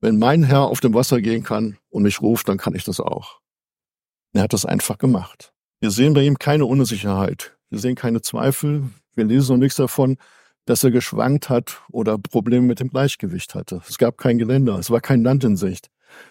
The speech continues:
Es war nur ein einziges Wort. „Komm.“ Habt ihr das schon erlebt? Hattet ihr schon mal den Wunsch,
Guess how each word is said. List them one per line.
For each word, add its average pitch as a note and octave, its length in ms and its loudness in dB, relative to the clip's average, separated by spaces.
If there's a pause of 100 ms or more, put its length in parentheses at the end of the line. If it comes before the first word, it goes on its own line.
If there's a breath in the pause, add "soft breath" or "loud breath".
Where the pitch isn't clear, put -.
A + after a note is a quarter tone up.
Es - 120 -8
war B2 120 4
nur D#3 320 6
ein C3+ 220 0
einziges B2 540 -2
Wort. F2+ 420 -8 (680)
„Komm.“ G#2 280 -10 (2500)
Habt - 180 -2
ihr A2+ 60 4
das A2 100 0
schon A2+ 160 -2
erlebt? G#2 520 -2 (580)
Hattet D3 240 -2
ihr F3 100 2
schon D3+ 220 0
mal C#3 180 4
den G#2+ 420 0
Wunsch, C#3+ 460 0